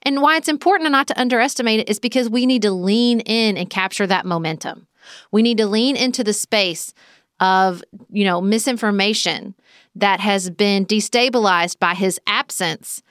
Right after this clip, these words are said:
and take back the field. You know what I mean? Like, we gotta s-, we gotta go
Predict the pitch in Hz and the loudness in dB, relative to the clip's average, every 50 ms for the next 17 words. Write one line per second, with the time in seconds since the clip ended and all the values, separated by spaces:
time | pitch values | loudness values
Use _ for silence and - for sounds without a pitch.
0 | _ _ _ _ _ - 214 208 208 220 - 262 262 - _ 262 254 254 254 - | _ _ _ _ _ 0 0 0 0 0 0 0 0 0 _ -2 -2 -2 0 0
1 | 233 208 196 - - 277 294 294 240 175 107 90 - - - _ _ - 262 262 | 0 0 0 -2 0 2 2 4 2 0 0 -4 -12 -18 -20 _ _ 2 4 4
2 | 269 285 302 302 294 285 294 302 294 269 233 220 220 233 269 269 269 262 247 247 | 4 4 4 2 2 2 0 2 2 0 0 0 0 0 0 2 2 0 0 -2
3 | - - - - 226 254 262 262 262 247 233 214 208 240 226 226 220 214 | -4 -10 -8 -4 -2 0 0 2 0 0 0 0 0 2 2 2 2 0